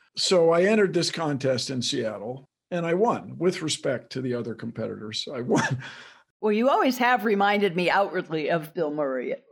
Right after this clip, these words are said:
Speaker 1: Bill Murray or Steve Martin or both?
Speaker 2: Steve, sorry, Steve Martin.
Speaker 1: Yeah.
Speaker 2: Yeah.
Speaker 1: Well, anyway, well, they worked together. Anyway, I did not advance beyond Seattle. The guy who ultimately won was from Nashville,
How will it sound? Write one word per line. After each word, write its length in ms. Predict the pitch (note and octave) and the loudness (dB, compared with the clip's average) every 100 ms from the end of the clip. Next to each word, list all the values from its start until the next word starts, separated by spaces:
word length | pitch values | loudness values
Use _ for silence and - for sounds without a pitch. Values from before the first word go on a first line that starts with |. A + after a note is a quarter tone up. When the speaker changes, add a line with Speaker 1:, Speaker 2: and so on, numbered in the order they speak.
| F3+ | -2
Speaker 1:
Bill 220 | G3 F#3+ | 4 4
Murray 480 | E3 E3+ F#3 G#3 - | 4 4 6 4 2
or 200 | D3+ C#3+ | 2 2
Steve 260 | D3+ D#3+ D#3 | 2 0 2
Martin 420 | G3+ E3+ D#3+ A2 | 2 0 -2 -6
or 180 | B2+ B2+ | -2 -2
both? 200 | B2 D3 | 2 2
Speaker 2:
Steve, 180 | - A#3 | 4 2
sorry, 240 | A#3+ F#3+ E3 | 2 0 0
Steve 260 | C#4+ A#3 | -2 0
Martin. 300 | G#3+ G3+ E3+ | 2 2 4
Speaker 1:
Yeah. 180 | C#3+ B2 | 2 4
Speaker 2:
Yeah. 240 | - F3+ C#3 | 4 2 2
Speaker 1:
Well, 120 | - F#3 | -2 2
anyway, 460 | F#3+ G#3 E3 D#3 | 4 6 6 6
well, 160 | D#3 F3 | 4 4
they 140 | G3 | 4
worked 260 | G#3+ F3+ F#3+ | 4 2 0
together. 340 | D3 B2 B2 | -2 -2 0
Anyway, 540 | F#3+ G3+ E3 C#3 C#3+ - _ _ | 4 6 6 4 2 -2 _ _
I 80 | F3 | 2
did 160 | F3+ F3+ | 4 4
not 240 | G#3+ A#3 | 4 4
advance 480 | F#3+ D3+ G3 F3 - | 4 4 2 2 0
beyond 420 | C#3+ C#3+ D3+ C#3+ | 2 2 2 0
Seattle. 440 | B2+ C#3 C3+ G#2 G#2+ | 0 0 0 -4 -6
The 120 | B2 | -2
guy 500 | D3+ F3 F3+ F3 D#3+ - - - - | 2 2 2 2 -2 -12 -20 -20 -16
who 300 | - C#3 A#2+ | -2 -2 0
ultimately 540 | E3 F#3+ E3+ C3 B2+ B2 | 2 2 0 -4 -2 -2
won 420 | C#3 F#3+ D#3+ A#2+ | -2 -2 0 -2
was 160 | A#2+ | -2
from 320 | - C#3 A#2+ B2 | -6 -4 -2 -2
Nashville, 640 | D3+ F#3 F#3 G#2+ F2+ D#2 | -2 -2 -4 -8 -12 -14